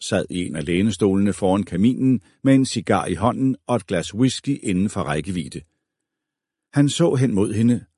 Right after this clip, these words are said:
og hun stoppede op i døren. Han gloede på hende, rød i hovedet og med opspilede øjne. Gæsten rejste sig og drejede sig om mod hende. Han var slank og mørkhåret,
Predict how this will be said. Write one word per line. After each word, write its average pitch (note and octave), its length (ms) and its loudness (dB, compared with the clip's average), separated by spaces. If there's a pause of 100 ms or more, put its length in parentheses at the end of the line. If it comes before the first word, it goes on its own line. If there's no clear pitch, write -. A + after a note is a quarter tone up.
(120)
og G2+ 80 -4
hun A#2 140 2
stoppede F#2+ 420 0
op F2 140 -2
i F#2+ 40 -6
døren. D#2 480 -2 (500)
Han A#2+ 160 2
gloede B2 400 4
på G2 200 0
hende, G#2 220 2 (220)
rød A#2+ 380 2
i F2+ 120 -8
hovedet A#2 480 0 (140)
og B2 120 2
med B2 80 2
opspilede F2+ 680 -4
øjne. E2+ 420 -2 (1500)
Gæsten C3+ 640 2
rejste F#2+ 460 -2
sig G#2+ 400 -2
og A#2+ 160 -2
drejede E2 340 -2
sig F#2 160 -6
om F2 200 -4
mod F2+ 200 -2
hende. D2 240 -6 (640)
Han F2+ 160 -4
var D#2+ 60 -4
slank G2+ 440 -4
og E2 160 -6
mørkhåret, F#2 600 0